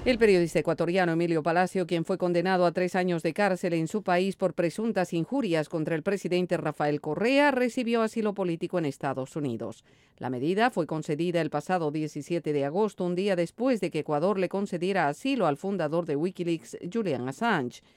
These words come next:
En una entrevista con La Voz de América, Palacios expresó satisfacción con esta decisión.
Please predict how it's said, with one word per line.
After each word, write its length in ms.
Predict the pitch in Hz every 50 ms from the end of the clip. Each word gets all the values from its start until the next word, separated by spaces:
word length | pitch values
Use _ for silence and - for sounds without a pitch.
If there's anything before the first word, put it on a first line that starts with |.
| _ _ _ _ _ -
En 100 | - 135
una 160 | 151 175 196 208
entrevista 460 | 208 202 214 208 233 220 - 233 -
con 120 | 214 202
La 100 | 196 185
Voz 200 | 180 196 202 196
de 80 | 214 196
América, 380 | 196 190 190 214 208 269 269
Palacios 500 | - 214 185 170 170 175 - 208 190 -
expresó 480 | 190 151 - - 175 170 175 - 208 202
satisfacción 800 | - 202 175 - 190 180 - 202 196 - - 277 262 190 143 135
con 180 | - 139 131 139
esta 300 | 165 170 - - 202 196
decisión. 720 | 196 202 - 214 196 - - 131 82 78 65 62 52 -